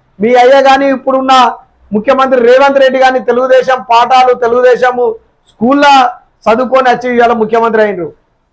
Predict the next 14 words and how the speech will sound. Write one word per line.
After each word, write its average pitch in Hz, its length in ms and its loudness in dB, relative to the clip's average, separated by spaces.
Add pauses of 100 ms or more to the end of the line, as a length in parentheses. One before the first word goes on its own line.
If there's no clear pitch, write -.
కవిత, 240 220 -2 (120)
నువ్వు 262 180 -4
పిచ్చి 240 240 -6
పిచ్చి 269 240 -4
మాటలు 262 280 2 (100)
చంద్రబాబు 254 420 0
నాయుడు 247 200 0
గారి 240 180 0
గురించి 240 240 -6
కానీ 247 160 0 (100)
తెలుగుదేశం 240 480 -4
పార్టీ 226 260 -6
గురించి 226 320 -10
కానీ 226 180 -4